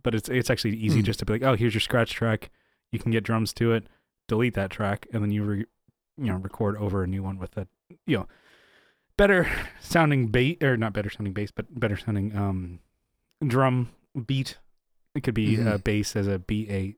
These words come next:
Speaker 1: S E, um, to it, and then, I don't know, it, it, it's pretty cool, you know, and EZdrummer is cool, but,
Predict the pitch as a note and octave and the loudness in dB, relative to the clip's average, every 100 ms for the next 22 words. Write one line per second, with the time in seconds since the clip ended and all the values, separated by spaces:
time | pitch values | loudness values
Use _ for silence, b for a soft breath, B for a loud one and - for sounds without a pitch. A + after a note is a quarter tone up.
0 | _ A2 - - B2 D3 b b b b | _ -4 -4 -4 -4 -4 b b b b
1 | _ A2+ G#2 F#2 F#2 _ _ _ _ _ | _ 0 0 0 -6 _ _ _ _ _
2 | _ _ _ _ D#3+ - C#3 C#3 A2+ - | _ _ _ _ -4 2 4 4 -2 -14
3 | _ C#3+ B2 A2+ G#2 G2+ A2 C#3 A#2 E3 | _ -2 0 2 2 0 0 0 0 2
4 | F#3+ F#3 F3+ _ _ - F3+ - E3 - | 2 2 0 _ _ 0 2 4 2 2
5 | D#3+ F3 C3+ A2+ G#2+ A#2+ G#2 G#2 G#2 G#2 | -2 0 0 0 0 -2 -2 -4 -8 -6
6 | G2 G2+ A2 - F#3+ - B B E3 - | -2 0 0 4 4 4 B B 2 2